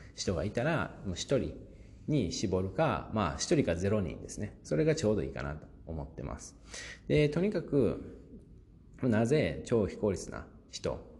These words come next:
と友達になると、まあ、避けないと、まあ、あなたのね、英語力が、あの、英語力に影響あるのかっていうと、まあ、単純に、そうやってね、あの、非効率な人っていうのは、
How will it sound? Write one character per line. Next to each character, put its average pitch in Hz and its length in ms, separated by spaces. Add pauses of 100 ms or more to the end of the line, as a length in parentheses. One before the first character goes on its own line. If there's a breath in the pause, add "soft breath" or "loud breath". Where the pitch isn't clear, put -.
(340)
と - 420 (220 loud breath)
友 127 180
達 120 420 (500)
に 139 140
な 98 120
る 90 120
と、 - 600
ま 104 100
あ、 90 40
避 - 140
け 127 120
な 104 140
い 82 160
と、 98 400 (240)
ま 110 120
あ、 - 20
あ 98 40
な 117 100
た 90 100
の 73 60
ね、 113 140 (380)
英 110 140
語 104 100
力 - 320 (460 loud breath)
が、 104 420 (260)
あ 69 120
の、 67 520 (600)
英 117 140
語 113 80
力 95 180
に 123 180
影 104 220
響 98 200
あ 76 60
る 82 140
の 71 100
か - 240 (400)
っ - 60
て 123 80
い 131 160
う 143 40
と、 139 320
ま 120 100
あ、 - 20
単 147 280
純 156 220
に、 160 340 (520 loud breath)
そ - 100
う 185 40
や - 20
っ - 20
て 110 60
ね、 98 240
あ 98 100
の、 95 80
非 - 140
効 226 120
率 160 160
な 95 100
人 - 180
っ - 20
て - 180
い 80 60
う 73 40
の 80 140
は、 73 380